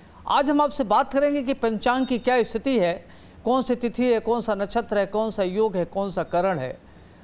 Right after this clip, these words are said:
चंद्रमा किस राशि पर रहेगा, सूर्योदय कब होगा, सूर्यास्त कब होगा, सारी बातें हम आपको बताएंगे। इसके बाद बात करेंगे कि आज का महामंत्र क्या है, महामंत्र का जप कैसे करेंगे, जप करने से आपको क्या लाभ मिलेगा।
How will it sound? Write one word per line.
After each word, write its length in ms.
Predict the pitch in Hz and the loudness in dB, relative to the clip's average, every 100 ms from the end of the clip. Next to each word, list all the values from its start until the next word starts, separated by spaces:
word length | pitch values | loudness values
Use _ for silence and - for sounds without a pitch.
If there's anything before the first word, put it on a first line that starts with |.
| - - | -20 -6
चंद्रमा 380 | 226 226 247 285 | -2 0 2 0
किस 260 | 285 302 | 0 0
राशि 280 | 254 247 247 | 2 2 0
पर 200 | 247 240 | -2 0
रहेगा, 280 | 214 190 240 | 2 2 0
सूर्योदय 420 | 240 233 220 226 | 0 0 2 0
कब 200 | 240 214 | 0 0
होगा, 200 | 165 180 | 0 -2
सूर्यास्त 540 | 226 214 190 208 214 - | -2 0 2 2 0 -2
कब 140 | 202 156 | -2 -2
होगा, 200 | 175 233 | -2 -2
सारी 280 | 214 208 | 0 0
बातें 280 | 220 190 185 | 0 0 -2
हम 100 | 185 | -2
आपको 240 | 175 160 202 | -2 -2 -4
बताएंगे। 520 | 165 170 165 120 127 - - - - - - - - - - - - - - - - - - - - | -2 0 -2 -4 -10 -14 -20 -20 -20 -20 -20 -20 -20 -20 -20 -20 -20 -20 -20 -20 -20 -20 -20 -20 -6
इसके 240 | 190 - 254 | -4 2 4
बाद 180 | 262 | 4
बात 300 | 202 233 277 | 4 2 2
करेंगे 440 | - 262 285 311 311 | 2 2 2 2 0
कि 160 | 220 269 | 0 -2
आज 300 | - 226 - | 2 0 0
का 160 | 262 | 0
महामंत्र 560 | 240 220 233 233 233 220 | 2 2 2 0 -2 -2
क्या 200 | 208 247 | 0 2
है, 380 | 233 285 - 202 | 2 0 -2 -6
महामंत्र 500 | 180 220 220 226 208 | -4 -2 -2 -4 -2
का 100 | 214 | -2
जप 220 | 185 214 185 | 0 -2 -2
कैसे 280 | 160 - | -2 -2
करेंगे, 360 | 220 226 233 247 | 0 0 0 -2
जप 280 | 170 202 202 | -2 -4 -2
करने 220 | 180 185 | -4 -4
से 120 | 185 | -2
आपको 240 | 185 175 185 | -2 -2 -6
क्या 200 | 180 165 | -2 -2
लाभ 380 | 135 143 127 - | -2 -4 -4 -8
मिलेगा। 360 | - 53 55 | -10 -10 -12